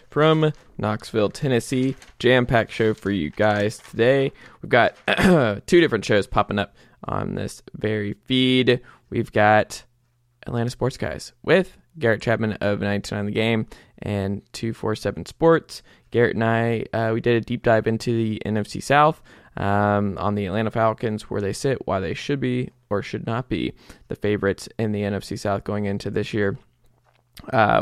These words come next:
what Derek Carr means for the Saints, what happens if the Falcons have the worst defense in the division. Once again, uh, Bryce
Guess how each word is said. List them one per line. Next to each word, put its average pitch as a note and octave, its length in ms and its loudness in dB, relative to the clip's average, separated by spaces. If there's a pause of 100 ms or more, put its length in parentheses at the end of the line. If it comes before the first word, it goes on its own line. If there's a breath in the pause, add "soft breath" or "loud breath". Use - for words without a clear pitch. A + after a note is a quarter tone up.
(120)
what - 300 -2
Derek G#2+ 200 0
Carr G#2 200 -2
means G2+ 240 -4
for - 80 -12
the C2+ 80 -4
Saints, D#3 420 2 (300 loud breath)
what A#2 120 -2
happens A2 380 2
if - 80 -8
the - 80 -14
Falcons G#2 360 -4
have G#2 100 -6
the G2 80 -4
worst G2+ 200 -4
defense G#2 440 -8 (120)
in B2 220 0
the B2 80 0
division. B2 580 0 (300 loud breath)
Once A2+ 240 -2
again, A#2 380 2 (300 soft breath)
uh, F#2+ 240 4
Bryce G#2 540 -2